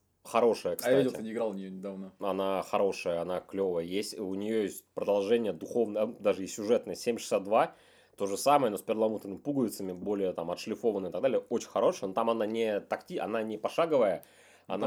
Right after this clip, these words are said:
Speaker 2: там реал-тайм.
Speaker 1: реал-тайм с активной паузой, где все на время заточено. И, типа, она в этом плане макси-, это вот, наверное, вот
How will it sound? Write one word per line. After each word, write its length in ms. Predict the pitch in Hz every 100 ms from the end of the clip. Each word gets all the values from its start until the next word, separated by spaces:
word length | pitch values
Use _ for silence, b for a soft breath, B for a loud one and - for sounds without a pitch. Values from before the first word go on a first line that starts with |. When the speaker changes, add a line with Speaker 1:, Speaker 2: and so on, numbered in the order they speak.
| 117
Speaker 2:
там 80 | 123
реал-тайм. 500 | 123 120 107 92 92
Speaker 1:
реал-тайм 480 | 110 113 107 147
с 80 | 127
активной 340 | - - 110 107
паузой, 400 | 135 165 123 98
где 120 | 98
все 140 | - 117
на 80 |
время 300 | 110 123 110
заточено. 640 | 90 92 104 - 87 76 - -
И, 80 |
типа, 260 | - 101 92
она 180 | 90 131
в 40 |
этом 200 | 123 98
плане 340 | 92 117 113 95
макси-, 400 | 85 90 - 101
это 100 | 101
вот, 200 | 95 - -
наверное, 440 | 98 107 101 95 b b b b b b b b _ -
вот 240 | 110 104